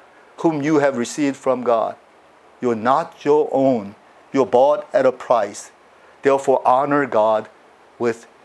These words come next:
your bodies." So our bodily sins, especially sexual sins, are violation of our bodies. Violation of the very purpose that God has in store for our bodies.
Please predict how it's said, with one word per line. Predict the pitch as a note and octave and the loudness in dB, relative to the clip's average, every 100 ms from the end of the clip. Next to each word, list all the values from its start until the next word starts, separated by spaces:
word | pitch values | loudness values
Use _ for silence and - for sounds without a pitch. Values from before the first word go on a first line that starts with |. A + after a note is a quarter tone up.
| - | -4
your | A2 A2 A2+ - | 2 4 2 -4
bodies." | - - G2 G#2 G2 - - _ _ _ _ - - _ _ _ _ _ _ _ - - - - | -8 -6 -4 -6 -14 -18 -20 _ _ _ _ -20 -20 _ _ _ _ _ _ _ -20 -20 -20 -4
So | - F#3 | 0 4
our | D#3 F#3 | 4 2
bodily | - C#3+ F#3+ G3 | 0 0 0 0
sins, | F#3+ - F#3 F#3 | 0 0 0 -2
especially | - - F#3 D3+ | -4 -2 -2 -2
sexual | C#3 A3 G#3+ - F#3+ | -2 0 0 0 0
sins, | - F3+ F3+ | 2 -2 0
are | A2+ | -2
violation | A#2 A#2 E3 F3 F3 F3 E3 | 0 0 2 2 0 0 -2
of | C#3+ | 0
our | C#3 C#3 | 2 2
bodies. | C#3 D3+ - - - _ _ _ _ _ _ _ _ _ _ _ _ _ - _ _ _ _ _ _ _ _ _ | 0 -2 -4 -12 -20 _ _ _ _ _ _ _ _ _ _ _ _ _ -20 _ _ _ _ _ _ _ _ _
Violation | - C#3 E3 F3 F#3+ - F#3 F3 - | 0 2 4 4 2 2 0 -2 0
of | D3 C3+ | 0 2
the | C3+ | -2
very | G#2+ - E3+ F#3+ | -2 0 0 0
purpose | F#3+ - A3+ A3+ - | -4 -4 -2 -2 -2
that | - C3 | -2 0
God | C#3+ D3+ D3 A#2 | 2 2 0 0
has | C3 B2 G#2 - - - _ _ _ _ _ - | 0 2 -2 -8 -20 -20 _ _ _ _ _ -4
in | D3 | -2
store | - - F3 D#3 | 0 2 2 2
for | C#3 B2 | 2 2
our | A#2 | 2
bodies. | A#2 D3 - - - | 0 -2 -2 -8 -18